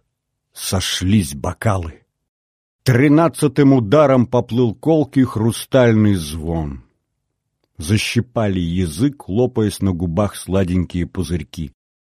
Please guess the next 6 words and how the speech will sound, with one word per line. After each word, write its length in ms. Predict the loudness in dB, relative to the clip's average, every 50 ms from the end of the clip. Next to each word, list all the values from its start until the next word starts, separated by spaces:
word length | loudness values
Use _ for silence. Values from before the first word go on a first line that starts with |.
| _ _ _ _ _ _
С 280 | _ -18 -16 -14 -8 -4
Новым 840 | 0 2 4 4 4 4 2 2 2 2 2 4 4 2 2 0 -6
годом! 760 | -2 2 2 4 4 2 0 -2 -6 -10 -10 -12 -16 -20 _ _ _ _ _ _ _ _ _ _ _ _ _ _ _ _
Начался 460 | 0 0 2 2 0 -2 0 0 2
голубой 460 | 2 4 4 2 2 4 4 4 4 4
огонёк, 520 | 4 2 2 2 2 0 0 -2 -8 _